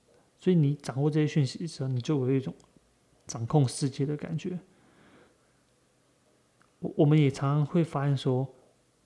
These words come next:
当你如果有一个，我们刚才讲的说，部落的中心通常都是很，比较会讲话的，比如说长者之类的。你有没有觉得就是长者，他们容易去，去调配这个部落里面的纠纷？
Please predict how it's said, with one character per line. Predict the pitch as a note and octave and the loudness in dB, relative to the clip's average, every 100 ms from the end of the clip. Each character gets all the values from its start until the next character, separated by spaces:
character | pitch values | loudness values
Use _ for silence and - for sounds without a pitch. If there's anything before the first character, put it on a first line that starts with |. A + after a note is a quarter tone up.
| _ | _
当 | F3 F#3+ | 4 6
你 | E3+ B2 | 6 4
如 | A#2+ | 2
果 | D3 D3+ | 2 2
有 | C3+ B2 D#3 | 2 2 0
一 | C3+ | -2
个， | - - - _ _ _ _ _ _ _ | -4 -6 -14 _ _ _ _ _ _ _
我 | |
们 | C3+ | 0
刚 | C#3 D3+ | 2 2
才 | |
讲 | C3+ A2+ | 0 -2
的 | |
说， | A#2+ B2+ | -2 -2
部 | - D#3 | 4 6
落 | C#3+ C3+ | 6 4
的 | |
中 | C3+ B2+ | 2 -2
心 | C3 B2 | -2 -2
通 | C3 | -2
常 | |
都 | B2+ | -2
是 | C3 B2+ | -2 -2
很， | A#2+ - | -4 -4
比 | B2 | -2
较 | C3+ | 2
会 | C#3 | 2
讲 | C#3 B2 | 0 -6
话 | A2+ C3 | -8 -8
的， | E3+ | -8
比 | E3+ C3+ | -8 -2
如 | |
说 | C3+ | -2
长 | C3+ A2+ B2 | 0 -4 -4
者 | - F3+ | -4 -4
之 | C3 | -2
类 | A#2+ | -2
的。 | D3+ D#3+ - - - - _ _ _ _ - | -4 -8 -14 -20 -20 -20 _ _ _ _ -10
你 | A#3 | 0
有 | |
没 | F3 | 2
有 | |
觉 | E3+ C#3 | 4 4
得 | C3+ B2+ | 2 2
就 | D3+ | -2
是 | C#3 | -2
长 | - A#2+ C3 | -2 -2 0
者， | - - E3 | -2 -8 -8
他 | - | 0
们 | D3+ C#3 | 2 2
容 | C3 A#2+ | 2 2
易 | C#3 C3+ | 0 -2
去， | - C3+ B2 - _ _ _ _ _ - _ _ _ _ _ _ | -2 -2 -2 -10 _ _ _ _ _ -20 _ _ _ _ _ _
去 | - - | -20 -14
调 | - B2 B2+ | -8 -4 -4
配 | - E3+ C3 | -2 -2 0
这 | D3+ | 0
个 | C3 | -2
部 | - C#3+ | 0 0
落 | C#3 | 2
里 | B2 | 0
面 | A#2+ A#2+ | 0 -2
的 | |
纠 | - A#2 | -4 -6
纷？ | A2+ - C#3+ | -6 -8 -8